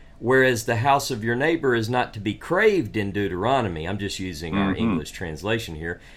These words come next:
Speaker 1: In, in
Speaker 2: Yep.
Speaker 1: Exodus, it's consistently, does say, it never uses this word that we've translated crave.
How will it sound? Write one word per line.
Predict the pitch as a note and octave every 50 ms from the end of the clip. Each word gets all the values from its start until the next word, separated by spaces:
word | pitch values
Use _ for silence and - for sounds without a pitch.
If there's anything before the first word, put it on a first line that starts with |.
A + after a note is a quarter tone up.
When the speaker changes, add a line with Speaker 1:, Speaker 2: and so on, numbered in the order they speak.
| - - - - - -
Speaker 1:
In, | A#2 G#2 G2 - -
in | C3+ B2+ A2+
Speaker 2:
Yep. | A#2 -
Speaker 1:
Exodus, | G#2+ A#3+ B3 B3 - - C#3 A#2 G#2+ A2+ A#2 A2+ - -
it's | - C3 B2+ A#2+ - - - - - - - - - - D3+ C#3+ C3+ A#2 - - - -
consistently, | - B3+ C4 B3 B3+ - - - A#2 - - G2+ G2+ G2 F#2 F2+ F#2 A2 A2+
does | A#2 C#3 D3 D3 - -
say, | G#3 - -
it | C#3 B2 C3+
never | D#3 F#3+ A#3+ A#3+ A3+ G3
uses | D#3 C3 A2 A2+ A#2 G2+ E2 F2 F#2+ F2 D2+ D#2+
this | F2 F#2+ F2+ - - -
word | G2 G#2 G2+ G2 F#2 E2 D#2
that | F2+ B1+
we've | F2 F#2+ F2+ -
translated | - - G2 F#2 F2 D#2+ - F2 E2 D2+ C#2 D2 -
crave. | - - B2+ B2+ A#2 F#2+ D#2 - -